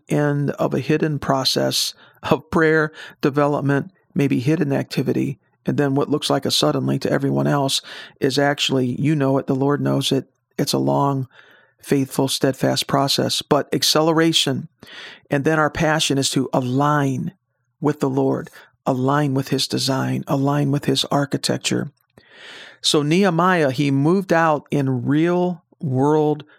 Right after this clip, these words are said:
practice with faith and speed. He engaged that pagan king that he served as a cupbearer in Babylon. And I just see this as engaging real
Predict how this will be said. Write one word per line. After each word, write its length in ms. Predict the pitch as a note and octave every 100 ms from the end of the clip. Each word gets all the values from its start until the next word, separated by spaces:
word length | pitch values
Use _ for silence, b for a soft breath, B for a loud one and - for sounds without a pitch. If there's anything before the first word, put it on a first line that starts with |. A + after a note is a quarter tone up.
| b -
practice 720 | - D3 D3 - B2 - - -
with 240 | - -
faith 480 | - - D#3 E3 -
and 180 | - C3+
speed. 480 | - - E3 D#3 C3+ B B
He 180 | - D3+
engaged 600 | C#3 B2+ D#3 E3 F#3 -
that 240 | D3 - -
pagan 420 | D3+ D3+ D#3+ D#3
king 480 | - D#3+ C3+ C3+ C3+ B B -
that 160 | D3
he 80 | C3+
served 420 | B2+ - D#3 D3+
as 200 | C#3+ C#3
a 40 | -
cupbearer 800 | - E3 - C#3 C#3 C3 C3 C3
in 220 | - C3+
Babylon. 760 | C3 D3+ D3+ C3+ B2 C3+ D#3 D3+ _ _ _ _ _ _ B B B B B
And 140 | D3 C#3+
I 100 | F3
just 220 | E3+ -
see 160 | D#3+
this 260 | D3+ D3 C#3
as 300 | - D3 C#3
engaging 720 | C3+ C3 D3+ D3+ D3 C#3+ B2
real 500 | C3 D3 D3+ D3 C#3+